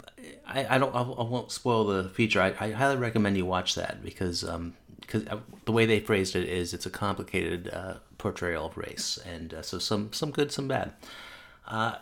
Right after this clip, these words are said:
Prince of Tides, I, I had seen it when I was growing up, or no, I, I guess I was an adult.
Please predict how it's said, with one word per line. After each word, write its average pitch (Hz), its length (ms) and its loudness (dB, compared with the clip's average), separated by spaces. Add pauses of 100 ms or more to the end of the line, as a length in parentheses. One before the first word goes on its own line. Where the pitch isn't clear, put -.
Prince 160 240 0
of - 60 -10
Tides, 160 360 4
I, 107 280 2
I 104 100 4
had 104 160 0
seen 123 260 2
it 120 220 0
when 107 160 4
I 101 120 2
was 98 140 2
growing 104 320 2
up, 139 280 2
or 90 200 2
no, 92 160 -2 (480)
I, 101 140 -6
I 90 60 -10
guess - 160 -10
I 90 60 0
was 87 120 -4
an 87 80 -6
adult. 85 420 -2